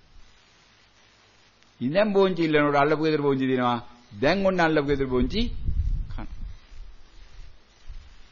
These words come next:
ඕක තමයි කඩේකට ගියාම කන්නේ. කඩේට ගියාම ඕඩර් කරන්න එක ජාතියයි.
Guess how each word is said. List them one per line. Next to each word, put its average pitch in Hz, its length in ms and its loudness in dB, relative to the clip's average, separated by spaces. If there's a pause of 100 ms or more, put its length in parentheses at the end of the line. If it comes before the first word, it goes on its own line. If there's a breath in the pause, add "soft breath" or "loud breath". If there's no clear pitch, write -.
(1000)
ඕක 135 260 -2
තමයි 117 400 -2 (300)
කඩේකට 147 420 -2
ගියාම 127 340 0
කන්නේ. - 380 -12 (1200)
කඩේට 151 320 0
ගියාම 135 300 2 (840)
ඕඩර් 170 340 4
කරන්න 135 300 2
එක 123 120 -2
ජාතියයි. 123 600 0